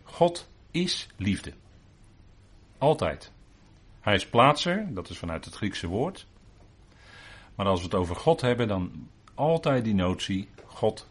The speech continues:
is liefde. Dat is zijn hart, dat is zijn wezen. En vanuit zijn liefde is hij rechtvaardig, vanuit zijn liefde is hij verontwaardigd, vanuit zijn liefde is hij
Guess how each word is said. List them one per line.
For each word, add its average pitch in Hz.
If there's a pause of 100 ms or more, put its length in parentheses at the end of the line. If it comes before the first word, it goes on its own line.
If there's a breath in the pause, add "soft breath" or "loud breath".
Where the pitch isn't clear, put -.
is 87
liefde. 80 (160)
Dat -
is -
zijn 80
hart, 82
dat 82
is 78
zijn 80
wezen. 80 (840 loud breath)
En 92
vanuit 92
zijn 82
liefde 151
is 117
hij 92
rechtvaardig, 113
vanuit 78
zijn 80
liefde 104
is 85
hij 82
verontwaardigd, 101
vanuit 80
zijn 82
liefde 107
is 87
hij 76